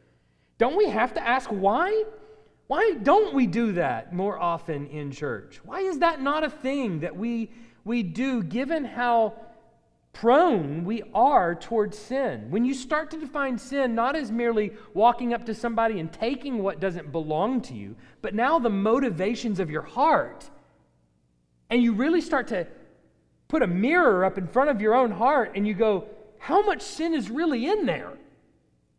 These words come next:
It's kinda shocking, isn't it? It's a little bit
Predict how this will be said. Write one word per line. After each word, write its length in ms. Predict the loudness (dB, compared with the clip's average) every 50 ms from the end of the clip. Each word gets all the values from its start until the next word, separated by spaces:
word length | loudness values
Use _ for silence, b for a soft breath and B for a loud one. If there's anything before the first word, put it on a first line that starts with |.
| _ _ -10
It's 180 | -10 -10 -10 -14 -16
kinda 260 | -14 -12 -10 -10 -10
shocking, 640 | -10 -10 -8 -8 -8 -8 -8 -12 -14 -14 -12 -12
isn't 220 | -14 -14 -14 -14 -14
it? 120 | -16 -16 -18 _ _ _ _ _ _ _ _ _ _ _ _ _ _ -14
It's 160 | -14 -10 -8
a 40 | -6
little 240 | -4 -2 -2 -2 -2
bit 280 | -4 -6 -6 -8 -12